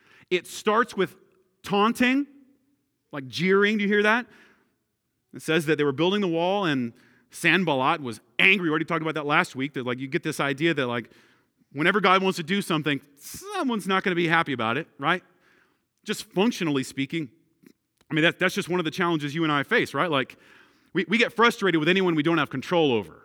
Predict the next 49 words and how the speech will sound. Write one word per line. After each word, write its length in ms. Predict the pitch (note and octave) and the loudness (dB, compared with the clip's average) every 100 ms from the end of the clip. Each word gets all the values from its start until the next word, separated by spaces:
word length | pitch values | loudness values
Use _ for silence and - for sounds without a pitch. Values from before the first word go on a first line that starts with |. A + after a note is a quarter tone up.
| _ | _
right? 220 | A#2+ D3+ | -6 -2
We 100 | D3 | 0
get 160 | D#3+ D#3+ | 0 0
frustrated 380 | G3+ G3 F#3+ D#3+ | 0 0 0 2
with 100 | D3 | 2
anyone 400 | F3 D#3 C#3+ C3+ | 2 2 2 0
who 120 | C#3+ | 0
has, 160 | C#3+ | 0
like, 100 | D3 | 0
a 60 | C#3 | 0
higher 420 | B2 D#3 D#3 C3+ | 0 0 0 0
loyalty 540 | C3 C#3+ C#3+ C#3 C3+ B2+ | 0 2 2 0 -2 0
or 160 | A2+ | -2
allegiance 480 | B2 B2 C#3 B2+ A#2 | -2 -2 0 -4 -6
than 180 | G#2+ G#2 - | -8 -10 -12
to, 140 | - C#3 _ | -14 -14 _
to 100 | - | -16
so-, 180 | A#2+ C#3 - | -12 -12 -12
to 100 | C3+ | -8
something 240 | D#3 D3+ C#3 | -2 0 0
else 100 | C3+ | -2
other 140 | C3 | -4
than 100 | A2+ | -4
us, 400 | C#3 A#2 - - - _ _ _ - | -4 -4 -6 -16 -20 _ _ _ -2
right? 240 | C#3+ F3 - | 0 0 -4
And 100 | D3 | -4
so 140 | E3 | 0
in 60 | D3+ | 2
that 160 | F#3+ | 0
sense, 360 | - D3 D#3 - - - _ _ _ - | 0 0 0 -6 -20 -20 _ _ _ 2
any 220 | A#3+ C4 | 4 4
group 260 | F3 A3 | 2 0
of 120 | D#3+ C#3+ | -2 0
people 400 | F3+ A#3 D#3+ D3 | 0 0 0 2
who's 160 | D3+ | 2
like, 200 | D3+ C#3+ | 0 0
"No, 280 | E3+ G3+ G3+ | 0 2 2
we're 140 | F#3+ | 0
gonna 160 | G3 F3 | 0 -2
follow 320 | - E3+ E3 | -2 0 0
the 80 | D3 | 0
Lord 380 | D3 E3 D3 B2+ | -2 0 -2 -2
and 140 | C#3+ | -4
what 100 | C#3+ | -4
the 60 | C#3 | -6
Lord 360 | C3+ E3 E3+ C3+ | -4 -4 -4 -2
says 280 | E3 D#3 | -2 -2
to 120 | - A#2 | -6 -2
us," 280 | A2+ - | -2 -4